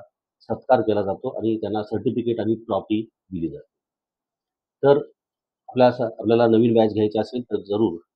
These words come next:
आपण सव्वीस ऑगस्टची batch घेऊ शकता. सकाळी आणि संध्याकाळी दोन batch असतात,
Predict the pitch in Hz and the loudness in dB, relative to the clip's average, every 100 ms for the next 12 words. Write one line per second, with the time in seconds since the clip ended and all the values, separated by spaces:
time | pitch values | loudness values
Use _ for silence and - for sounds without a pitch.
0 | _ _ - - 107 107 101 113 113 98 | _ _ -20 -10 -8 -8 -4 -4 -4 -6
1 | 107 113 98 107 104 _ _ _ - 101 | -6 -6 -2 -2 -2 _ _ _ -12 -10
2 | - - 117 120 107 104 104 - 95 98 | -10 -10 -10 -6 -2 0 -2 -6 -8 -4
3 | 104 104 110 110 104 101 - 117 | -2 0 0 0 -2 -6 -6 -8